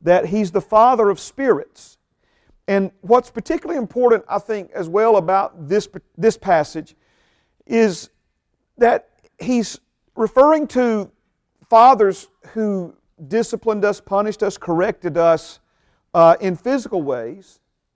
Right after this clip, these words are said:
and we were in subjection to them to be trained up, okay?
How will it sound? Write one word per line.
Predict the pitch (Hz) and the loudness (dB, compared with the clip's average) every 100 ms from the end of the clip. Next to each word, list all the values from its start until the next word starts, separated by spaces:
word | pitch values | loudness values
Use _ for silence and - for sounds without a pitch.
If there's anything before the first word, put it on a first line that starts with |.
| _ _ _ _ - | _ _ _ _ -8
and | 175 | -2
we | 185 | 0
were | 208 190 | 0 -2
in | 185 | -4
subjection | 180 127 185 214 - 190 | -8 0 2 2 -2 -8
to | 175 | -6
them | 151 160 160 170 | -4 -4 -6 -8
to | - | -12
be | 151 | -10
trained | 165 - 180 175 175 | -10 -8 -6 -6 -2
up, | 156 143 - _ _ _ _ | 0 0 -4 _ _ _ _
okay? | 160 151 | -6 -6